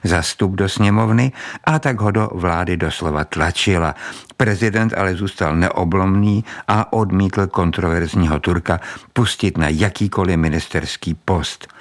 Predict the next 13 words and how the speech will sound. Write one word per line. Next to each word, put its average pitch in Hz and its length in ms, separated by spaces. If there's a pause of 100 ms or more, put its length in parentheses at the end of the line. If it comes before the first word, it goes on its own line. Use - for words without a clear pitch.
(300)
I 160 180
s 135 60
vědomím, 104 640 (280)
že 113 140
mu 110 160
to 110 80
jedna 104 320
z 82 60
vládních 90 440
stran 95 300
hned 80 280
tak - 220
neodpustí. 76 880